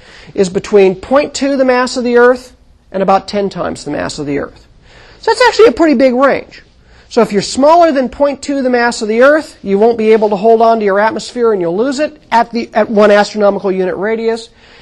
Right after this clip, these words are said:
If you're bigger than ten Earth masses, you'll build such a big atmosphere that you basically become a mini Jupiter and, and game over.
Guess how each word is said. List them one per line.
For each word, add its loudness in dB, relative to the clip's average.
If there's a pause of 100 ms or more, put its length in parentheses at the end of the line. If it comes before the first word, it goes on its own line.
(200)
If -8
you're 4
bigger 2
than 2
ten -4
Earth 0
masses, -2
you'll 2
build 2
such -4
a -4
big 2
atmosphere 0 (320)
that -4
you 0
basically 2
become 0
a 0
mini 0
Jupiter -2
and, -10
and -4
game -2
over. -6